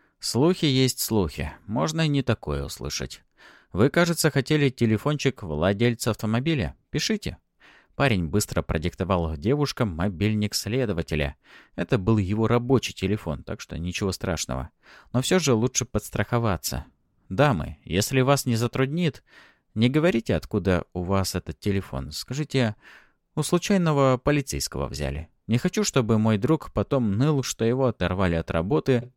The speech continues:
и заставили перепарковаться из-за меня. Договорились?» «Наш рот на замке», — повторили они в унисон. Ага, как же.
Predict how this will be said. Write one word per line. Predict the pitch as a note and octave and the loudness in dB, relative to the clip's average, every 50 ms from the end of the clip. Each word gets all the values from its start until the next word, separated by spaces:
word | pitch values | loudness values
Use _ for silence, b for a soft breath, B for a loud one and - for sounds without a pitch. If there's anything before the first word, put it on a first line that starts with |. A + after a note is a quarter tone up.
| _ - | _ -4
и | - F#3 F#3+ | 0 0 0
заставили | E3 A#2+ A2+ G2+ - - C#3 C#3+ C3 C3 A#2+ A2+ G#2+ | 2 2 2 2 2 2 2 4 4 6 6 4 4
перепарковаться | - - G2 F2 E2+ - - D#2+ E2 - F#2+ G2+ C3+ D#3+ D#3 - - - B2 | 2 0 0 0 0 0 0 -2 -2 2 2 4 4 4 2 2 2 2 2
из-за | A#2 - - - E3 D3+ B2 A2+ A2+ | 2 2 -2 -4 -2 -2 0 0 0
меня. | F#2+ F2+ E2 D2+ C#2+ C#2+ D2 - _ _ - | 0 0 0 -2 -4 -8 -10 -12 _ _ -2
Договорились?» | E2 F2+ D2 F#2 E2+ F#2 G2+ D#3 F3+ F3 G#2+ D#2 - - - _ _ _ b b b b b b b _ | -2 2 2 4 4 4 4 2 0 0 -2 -4 -6 -10 -12 _ _ _ b b b b b b b _
«Наш | E3 E3+ E3 D#3 C#3+ - - | 4 6 6 6 6 4 2
рот | D#3+ D3+ F3 G3+ - - | 4 4 4 4 4 2
на | E3+ E3 F3 | 0 2 4
замке», — | D#3+ F#3 E3 A#2+ - - D2+ C#2+ D2 - _ _ _ _ | 4 4 4 2 -2 -2 -4 -4 -4 -6 _ _ _ _
повторили | D#2+ D#2+ - G2+ G#2+ G2+ G2+ G2 G2+ G2+ F#2+ - _ _ | -6 -2 0 0 2 4 4 4 4 2 0 -2 _ _
они | - F2 D#2+ D#2+ D#2+ | -6 -4 -4 -2 -2
в | D2+ | -2
унисон. | D#2+ D#2+ F2 F2 - - D#2+ C#2 C#2+ D2 - _ _ _ _ - | -2 -2 0 0 0 -2 -2 -4 -6 -8 -14 _ _ _ _ -8
Ага, | E2+ E2 D2 C#2+ D2+ D2+ - _ | -6 -6 -6 -6 -10 -12 -16 _
как | - D#2 D2 D2 | -10 -10 -10 -8
же. | C#2+ D2 | -12 -12